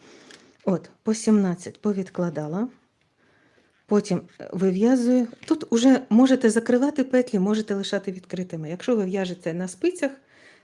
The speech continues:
це вже не принципово. От. І ось тут так само. Зменшення кількості петель з тридцяти до десяти. І тут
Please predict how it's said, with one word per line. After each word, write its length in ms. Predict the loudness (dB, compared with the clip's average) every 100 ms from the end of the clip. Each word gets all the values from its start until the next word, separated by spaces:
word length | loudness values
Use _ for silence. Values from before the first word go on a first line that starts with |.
| _
це 440 | -4 0 0 0 -8 _
вже 340 | -14 -6 -4 -2
не 240 | -2 -4
принципово. 760 | -6 -6 -6 -8 -12 -12 -12 -14 -18 _ _ _ _ _ _ _ _ -4
От. 300 | 0 0 -4 -20 -20 -20 _
І 300 | 4 6 6 2 -16 _ _ _ _ _ _ _ _ _ _ _
ось 240 | -4 -4 -2
тут 320 | 0 0 0
так 220 | -4 -4
само. 460 | -4 -2 -2 -4 -8 -16 _ _ _ _ _ _ _ _ _ _ _ _ _ _ _ _ -8
Зменшення 720 | -2 4 6 6 4 4 4
кількості 560 | 2 -2 0 -6 -6
петель 440 | -8 -8 0 0 0 -6 _ _ _ _ _
з 120 | -18
тридцяти 760 | -4 0 0 0 -6 -2 -4 -4 -6
до 340 | -6 -4 -6
десяти. 640 | -6 -8 -4 -8 -6 -8 -8 _ _ _ _ _ _ _ _ _ _ _ _ -8
І 60 |
тут 320 | -4 -2 -2